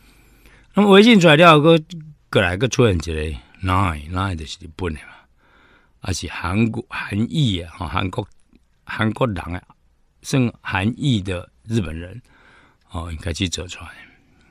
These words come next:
然后 Line 即摆讲听讲有亿外的人用。啊，发十P P偌济，讲四亿外。啊，迄个 Fiverr 嘛，讲听讲两三亿，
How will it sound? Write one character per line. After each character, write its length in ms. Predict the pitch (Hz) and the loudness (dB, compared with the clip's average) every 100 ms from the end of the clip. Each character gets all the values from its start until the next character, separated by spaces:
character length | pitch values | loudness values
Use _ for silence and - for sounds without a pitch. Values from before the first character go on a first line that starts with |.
| _ _ | _ _
然 120 | 92 | -10
后 60 | 92 | -6
Line 220 | 117 120 | -4 -4
即 100 | 107 | -2
摆 140 | 110 | -4
讲 140 | 110 110 | -4 -6
听 140 | 95 | -6
讲 160 | 95 98 | -6 -6
有 220 | 82 85 - | -6 -10 -10
亿 80 | 90 | -8
外 280 | 87 78 | -8 -10
的 60 | 80 | -12
人 300 | 71 85 90 | -16 -18 -20
用。 100 | - _ _ _ _ _ _ _ _ _ | -20 _ _ _ _ _ _ _ _ _
啊， 100 | 120 | -6
发 160 | 110 127 | -4 -4
十 220 | - 107 | -4 -8
P 180 | 101 101 | -4 -4
P 120 | 98 | -4
偌 180 | 82 80 | -8 -12
济， 260 | 87 95 - | -16 -16 -10
讲 160 | 101 | -8
四 180 | 98 - 98 | -6 -4 -6
亿 120 | 90 | -8
外。 220 | 82 76 73 _ _ _ _ _ _ _ | -10 -14 -20 _ _ _ _ _ _ _
啊， 100 | 131 | -8
迄 160 | 135 151 | -4 -2
个 920 | 120 107 101 95 95 92 85 - 95 | 0 0 -2 -4 -6 -8 -12 -10 -10
Fiverr 500 | 98 127 131 127 90 | -8 -6 -2 -2 -4
嘛， 160 | 82 | -6
讲 100 | 87 | -10
听 180 | 107 87 | -10 -8
讲 140 | 101 98 | -8 -6
两 140 | 80 | -8
三 300 | 78 80 80 | -12 -14 -12
亿， 80 | 76 | -14